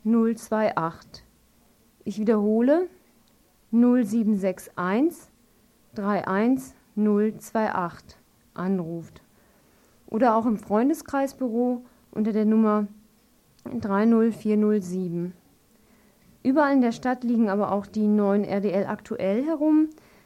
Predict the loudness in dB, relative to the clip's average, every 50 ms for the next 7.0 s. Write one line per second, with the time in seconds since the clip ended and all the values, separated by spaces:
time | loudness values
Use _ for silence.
0 | _ _ -6 -4 -2 -2 -2 -2 -4 -4 -4 -2 0 0 0 -2 -2 -2 -4 -6
1 | -6 -6 -6 -4 -2 -2 -2 -2 -2 -4 -4 -4 -2 -2 -2 -2 -2 -4 -6 -8
2 | -10 -10 -10 -8 -6 -4 -4 -4 -4 -4 -4 -4 -6 -6 -6 -6 -8 -8 -8 -8
3 | -8 -8 -8 -8 -8 -10 -10 -10 -10 -10 -14 _ _ _ _ _ _ _ _ _
4 | -20 _ _ _ _ _ _ _ -20 _ _ _ _ _ _ _ _ _ -20 _
5 | -4 0 2 4 4 4 4 2 2 2 4 4 6 4 4 4 4 2 0 0
6 | 0 0 0 2 2 2 0 0 -2 -2 -4 -6 -4 -2 0 0 0 -2 -4